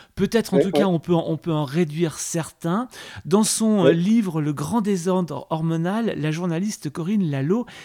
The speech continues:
Speaker 1: écrit : « Il faut comprendre que la plupart des perturbateurs hormonaux ont le benzène comme parent commun. Tout part du benzène
Speaker 2: Ouais.
Speaker 1: et, y co-, et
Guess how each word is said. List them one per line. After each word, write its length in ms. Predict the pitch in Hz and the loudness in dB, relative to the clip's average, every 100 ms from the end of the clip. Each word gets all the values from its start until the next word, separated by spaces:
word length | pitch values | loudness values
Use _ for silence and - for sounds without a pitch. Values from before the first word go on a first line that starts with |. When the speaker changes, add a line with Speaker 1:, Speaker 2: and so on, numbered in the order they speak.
| - | -4
Speaker 1:
écrit : « 500 | 165 160 - 202 254 - | -4 -4 -4 -2 -2 -4
Il 180 | 180 | -4
faut 260 | 170 - 240 | -4 -6 -8
comprendre 720 | - 190 - 160 160 202 247 - - - | -2 -4 -4 -4 -2 -2 -4 -12 -20 -6
que 80 | 156 | -4
la 140 | 147 | -4
plupart 480 | - 226 - 220 175 | -4 -6 -4 -4 -4
des 80 | 147 | -4
perturbateurs 840 | 190 - 185 165 160 170 156 - | -6 -6 -6 -4 -4 -2 -2 -2
hormonaux 560 | 170 165 156 156 196 220 - - - | -2 0 0 0 0 -2 -10 -20 0
ont 100 | 202 | 2
le 160 | 175 156 | 4 2
benzène 640 | 190 202 165 180 214 247 - - - | 2 0 0 0 2 0 -4 -20 -2
comme 240 | 170 160 | 0 0
parent 300 | 202 185 220 | 0 -2 -2
commun. 500 | - 190 165 147 135 - - _ | 0 0 0 -2 -4 -10 -20 _
Tout 160 | 285 285 | 2 4
part 220 | 220 185 | 4 0
du 100 | 175 | -2
benzène 540 | 160 160 143 151 190 | -2 -2 2 2 2
Speaker 2:
Ouais. 100 | 208 - | 0 0
Speaker 1:
et, 60 | 156 | -2
y 80 | 196 | -2
co-, 160 | 208 | -2
et 180 | 156 156 | 0 -2